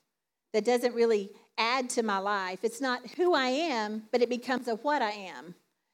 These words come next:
It's a thing that I do or a thing that I become. Like, I take motherhood very seriously. It's one of the great joys of my life.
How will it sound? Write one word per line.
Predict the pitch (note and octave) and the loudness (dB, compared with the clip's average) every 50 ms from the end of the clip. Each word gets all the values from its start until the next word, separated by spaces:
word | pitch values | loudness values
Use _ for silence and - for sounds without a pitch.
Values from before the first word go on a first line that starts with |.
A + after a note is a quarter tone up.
| _ - | _ -2
It's | B3+ A#3+ C#4 | 0 4 4
a | B3+ | 4
thing | B3+ - D#4 D#4 D#4 D#4+ D4 | 2 4 2 4 4 4 4
that | D4 C4+ | 4 2
I | C4 C#4 C#4 | 2 2 0
do | C4+ B3 A#3 A#3 A3+ A3+ A3+ A3+ - - | 0 0 0 0 0 -2 -2 -4 -4 -2
or | G#3 G#3 G3+ | 0 0 0
a | G3+ | 0
thing | G3+ - - B3 A#3+ B3 A#3+ | -2 0 0 2 2 2 0
that | B3 A3 G#3+ | 0 0 0
I | G#3+ G#3+ G#3 G#3 - _ _ _ _ _ - | -2 -4 -8 -10 -12 _ _ _ _ _ 0
become. | A#3 A3+ - - A3+ F#3 D#3+ C#3 - - G3+ - _ _ _ _ _ _ _ _ _ _ _ _ _ _ _ _ _ _ _ _ _ - | 0 0 0 -2 -6 -6 -8 -10 -14 -16 -20 -20 _ _ _ _ _ _ _ _ _ _ _ _ _ _ _ _ _ _ _ _ _ 0
Like, | A#3 A#3 A#3 | 0 2 2
I | C#4+ E4+ | 2 2
take | - - F#4 D#4+ B3 | 2 2 0 0 0
motherhood | A#3 A#3+ A#3+ A#3+ A#3 G#3+ G#3+ G#3+ G#3 | 0 -2 0 0 0 -2 -2 -4 -2
very | G3+ G#3+ G#3+ G#3+ G#3+ G#3+ | -2 -2 0 -2 -2 -4
seriously. | G#3 - - A3 G#3 G#3 G#3+ G3+ G#3 - - A3+ G#3+ G3+ G3+ G3 | -6 -4 -2 -2 0 0 0 -2 -4 -6 -8 -6 -4 -4 -2 -4
It's | F3 E3 F3 G#3 G3+ - - - | -4 -4 -4 -4 -6 -6 -8 -8
one | G#3+ G#3 G3+ | -6 -4 -4
of | G3 F#3+ | -4 -4
the | G#3 G3 | -4 -4
great | G3 G3+ A3 A#3 A#3 A#3 G#3 | -2 0 2 2 2 0 -4
joys | - A#3+ A#3 A#3 A#3+ A#3+ A#3+ A#3 A#3+ | -4 0 2 2 2 2 0 -2 -4
of | A3 A3+ | -6 -6
my | A3 G#3+ G#3 | -6 -4 -4
life. | G3+ G3+ F#3+ F3+ E3 D3+ E3 - | -4 -2 -4 -4 -6 -8 -10 -12